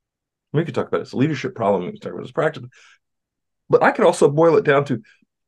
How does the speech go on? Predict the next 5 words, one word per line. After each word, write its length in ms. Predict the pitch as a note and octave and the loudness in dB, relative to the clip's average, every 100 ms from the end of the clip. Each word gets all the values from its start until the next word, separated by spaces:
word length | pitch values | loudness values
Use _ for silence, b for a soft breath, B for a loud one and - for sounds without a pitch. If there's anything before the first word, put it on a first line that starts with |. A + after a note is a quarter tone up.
| _ _ _ _ | _ _ _ _
you, 240 | C#3+ E3 - _ | -6 -6 -14 _
you're 120 | C#3+ | -4
sacrificing 1000 | C#3+ - G#3 A3+ G#3 - C3+ D3 - A#2 | -4 -4 -6 0 -2 -2 -6 -6 -6 -6
a 60 | G2 | -2
lot 440 | F#2 F#2+ F#2+ - | 0 0 0 -4